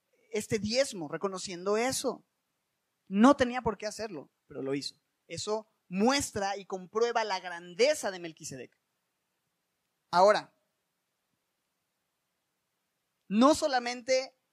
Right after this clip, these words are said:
vemos que él es superior porque Abraham lo, lo valida y lo honra,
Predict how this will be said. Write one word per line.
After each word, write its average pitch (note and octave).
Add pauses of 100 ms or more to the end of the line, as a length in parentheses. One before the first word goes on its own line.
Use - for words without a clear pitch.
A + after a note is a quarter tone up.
(360)
vemos A#3+
que G#3
él A3
es A#3+
superior F#3+ (1800)
porque E3
Abraham E3
lo, A3+
lo E3+
valida F3 (120)
y E3+
lo D#3
honra, F3